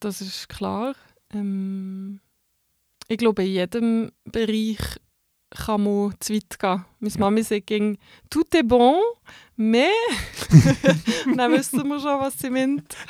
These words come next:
Speaker 2: <laughs>
Speaker 1: Also alles im Maß oder alles
Speaker 2: Mhm.
Speaker 1: im Versuch, im Gleichgewicht zu behalten, ist,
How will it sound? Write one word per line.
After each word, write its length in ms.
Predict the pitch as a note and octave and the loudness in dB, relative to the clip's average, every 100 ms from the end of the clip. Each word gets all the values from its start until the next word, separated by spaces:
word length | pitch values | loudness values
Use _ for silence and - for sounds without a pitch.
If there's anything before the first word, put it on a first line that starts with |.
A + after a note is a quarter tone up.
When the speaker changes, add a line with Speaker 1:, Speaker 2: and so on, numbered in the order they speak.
| - | -6
Speaker 2:
<laughs> 580 | F#3 - G#3 - - - | -6 -2 -4 -4 -8 -8
Speaker 1:
Also 280 | A#3+ B3 | -6 -2
alles 380 | A#3+ A3+ B3+ C#4+ | 2 4 4 2
im 180 | C4+ B3 | -2 0
Maß 520 | A3 G#3+ C4+ E4+ - | 0 0 0 -2 -4
oder 340 | C4+ A#3 A3 A3 | -4 -4 -6 -4
alles 240 | G#3 B2 | 0 2
Speaker 2:
Mhm. 80 | A#2+ | 2
Speaker 1:
im 240 | A3 G#3+ - - _ _ | 0 -6 -12 -20 _ _
Versuch, 460 | - A3 G#3 A#3 - | -18 -12 -8 -8 -6
im 140 | A3+ | -6
Gleichgewicht 640 | G#3 G#3 C4+ - E4 E4 - | -4 -6 -8 -8 -10 -10 -10
zu 60 | |
behalten, 580 | - D4+ D4+ - D#4 D4 _ _ _ _ _ _ _ _ - _ _ | -4 -2 -2 -6 -8 -10 _ _ _ _ _ _ _ _ -20 _ _
ist, 180 | A#3 | -4